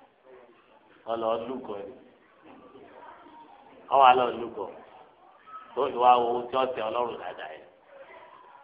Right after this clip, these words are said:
Wọ́n lọ síbi ẹ̀yìnkùlé ilé wọn tí ò ní fẹ́ǹsì. A ní ọlọ́ fún fẹ́ǹsì o.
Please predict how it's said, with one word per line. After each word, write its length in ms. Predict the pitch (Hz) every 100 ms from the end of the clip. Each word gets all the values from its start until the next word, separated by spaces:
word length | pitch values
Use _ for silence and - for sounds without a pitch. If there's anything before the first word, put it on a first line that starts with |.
| - 269 - - - - - - - _ - - -
Wọ́n 180 | 117 123
lọ 100 | 113
síbi 220 | 110 113
ẹ̀yìnkùlé 400 | 110 104 101 104 113
ilé 160 | 117
wọn 160 | 110 113
tí 80 | 113
ò 80 | 120
ní 120 | 110
fẹ́ǹsì. 340 | 104 123 117 - - - - - - - - - - - - 403 403 - - - - -
A 60 | 110
ní 100 | 120
ọlọ́ 180 | 123 123
fún 160 | 127 123
fẹ́ǹsì 320 | 147 147
o. 80 | 123